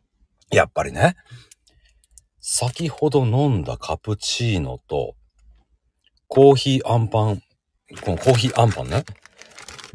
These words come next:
抜群に合う。やっぱ同じコーヒーのところが出してるから、すごくね、マリアージュします、これ。いいです。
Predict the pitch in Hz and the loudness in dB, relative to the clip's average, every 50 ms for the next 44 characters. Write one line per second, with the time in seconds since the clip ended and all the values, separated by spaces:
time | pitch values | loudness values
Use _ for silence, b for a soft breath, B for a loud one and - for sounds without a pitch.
0 | 73 71 - 107 98 98 110 120 - - - - 131 135 139 131 123 139 143 139 | -14 0 2 4 4 6 4 2 2 0 -2 0 2 2 2 2 4 4 4 6
1 | 135 131 127 123 120 117 110 104 98 92 76 64 62 - _ _ _ _ _ _ | 4 4 4 4 4 4 4 4 2 2 0 -2 -6 -12 _ _ _ _ _ _
2 | _ _ _ _ _ _ - 117 123 - - 78 80 92 117 135 147 147 139 139 | _ _ _ _ _ _ -4 -4 -4 -2 -2 -2 0 0 0 -2 -2 -2 -4 -6
3 | 131 - 139 135 135 127 131 139 127 101 87 - - - 78 78 69 67 65 - | -6 -2 0 2 2 2 2 0 0 -2 -4 -6 -10 -8 -8 -8 -8 -8 -8 -8
4 | 71 76 - - - 73 65 - - 62 - 67 62 - - _ _ _ _ _ | -8 -8 -8 -8 -10 -12 -12 -14 -10 -8 -6 -6 -6 -6 -10 _ _ _ _ _
5 | _ _ _ _ _ _ _ _ _ _ _ _ _ _ _ _ _ _ _ - | _ _ _ _ _ _ _ _ _ _ _ _ _ _ _ _ _ _ _ -18
6 | - - - - - 104 104 160 175 - 120 90 71 58 53 - _ _ _ _ | -14 -12 -12 -10 -8 -6 -6 -4 -2 -2 -2 -2 -4 -6 -10 -14 _ _ _ _
7 | _ _ _ _ _ _ _ _ _ _ _ _ _ _ _ _ _ - 69 73 | _ _ _ _ _ _ _ _ _ _ _ _ _ _ _ _ _ -10 -8 -4
8 | 76 80 85 95 113 127 143 147 151 156 143 120 90 80 - - 73 71 - - | -2 0 0 2 2 2 2 2 2 2 2 0 -2 -4 -6 -6 -8 -8 -8 -8
9 | - 69 - - _ _ _ _ - 101 104 127 135 120 95 80 - - - - | -6 -8 -8 -8 _ _ _ _ -6 -2 0 2 2 4 2 2 0 -2 -8 -10
10 | - | -12